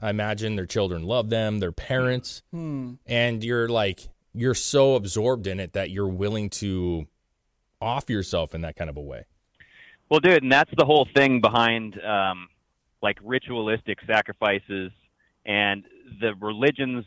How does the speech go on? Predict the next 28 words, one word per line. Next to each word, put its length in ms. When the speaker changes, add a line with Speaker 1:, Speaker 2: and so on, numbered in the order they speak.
Speaker 3:
of 260
yesteryear, 840
like 240
the 80
Mayans 680
and 120
all 180
of 80
that 220
stuff, 220
right? 280
They 160
Speaker 1:
Yeah. 120
Speaker 3:
actually 260
believed 420
in 140
physical 560
sacrifices 760
where 140
you 180
actually 380
had 160
to 40
kill 360
something 400
or 220
somebody. 600
Speaker 1:
Mm-hmm. 260